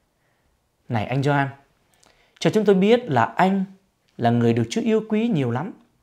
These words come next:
Chúng tôi thấy trong bữa tiệc ly, anh tựa đầu vào ngực thầy Giêsu. Chúng tôi cũng thấy trong bữa tiệc ly, anh là người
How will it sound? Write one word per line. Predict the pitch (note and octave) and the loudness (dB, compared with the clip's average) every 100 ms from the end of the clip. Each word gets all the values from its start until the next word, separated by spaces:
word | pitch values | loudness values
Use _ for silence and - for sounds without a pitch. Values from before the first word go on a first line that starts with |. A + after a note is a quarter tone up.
| _ _ _ _ _ _ _ _ | _ _ _ _ _ _ _ _
Chúng | A#3+ | 2
tôi | A3+ A3 | 4 6
thấy | G3+ G3 A3 A#3+ | 4 2 2 -2
trong | G3 F3+ | -2 0
bữa | |
tiệc | G#3+ B2+ - | 0 -2 0
ly, | D#3+ D#3+ D#3 - _ _ _ _ | 0 0 -2 -12 _ _ _ _
anh | - F3 F3 | -4 0 2
tựa | D#3+ | 4
đầu | D#3+ C#3 C3 | 4 4 4
vào | C3 | 0
ngực | C3+ B2 | -2 -2
thầy | D3+ C#3 | 0 0
Giêsu. | F#3 A3+ - B3 A#3+ - _ _ _ _ _ _ _ _ _ _ - | 0 -2 -2 -6 -6 -16 _ _ _ _ _ _ _ _ _ _ -6
Chúng | D3 D#3 | -2 2
tôi | C#3+ C3 | 2 0
cũng | F3 | -4
thấy | D3+ C#3+ D#3 F#3 | -2 0 0 -2
trong | - D#3 D#3 | -2 -2 -2
bữa | - | -4
tiệc | D3 - | -4 0
ly, | F#3+ G3+ G3 - _ _ _ _ _ _ | 2 2 -2 -14 _ _ _ _ _ _
anh | - G3+ F3+ | 0 0 2
là | A#2+ | 0
người | A2+ A#2 A#2 G#2 | 0 0 2 0